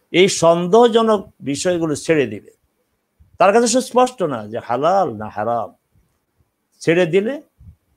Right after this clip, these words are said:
এর মাধ্যমে সে তার দ্বীনকে রক্ষা করবে এবং তার মান মর্যাদাকে রক্ষা করবে। আর এই সন্দেহে যে পতিত হবে, মান ওয়াকা ফিস শুবহাত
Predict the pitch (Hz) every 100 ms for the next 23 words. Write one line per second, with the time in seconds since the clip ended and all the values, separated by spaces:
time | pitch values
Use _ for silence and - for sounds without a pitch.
0 | _ - 143 165 156 165 147 131 180 131
1 | 98 _ _ _ _ _ _ _ - -
2 | 147 147 147 131 107 127 170 202 196 214
3 | 190 196 - 208 190 202 196 208 262 _
4 | _ _ _ _ _ _ - 135 151 143
5 | 120 135 127 117 113 143 139 123 117 117
6 | 98 143 165 147 117 110 _ _ 104 98
7 | 98 131 165 175 - 151 165 170 202 240
8 | 240 190 220 214 220 220 220 185 170 147
9 | 156 160 151 143 143 - - 139 147 214
10 | 240